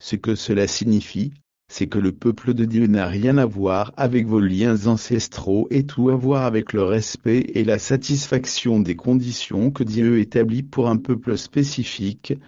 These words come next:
et si vous ne me croyez pas, j'ai délibérément sauté les versets un à huit, et nous n'allons pas les passer en revue, mais les versets un à huit,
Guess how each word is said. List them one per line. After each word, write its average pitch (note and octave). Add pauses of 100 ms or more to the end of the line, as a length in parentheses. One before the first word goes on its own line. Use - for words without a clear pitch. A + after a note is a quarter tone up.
(320)
et A2+
si -
vous A#2
ne G#2+
me G#2
croyez A#2+
pas, F#2+ (360)
j'ai G2+
délibérément A2
sauté -
les B2
versets A2+
un G2
à A#2
huit, A2 (440)
et G#2+
nous A2
n'allons A2
pas B2+
les B2+
passer B2
en C3+
revue, A2 (380)
mais G#2+
les G2+
versets A#2
un G2
à A#2
huit, A2+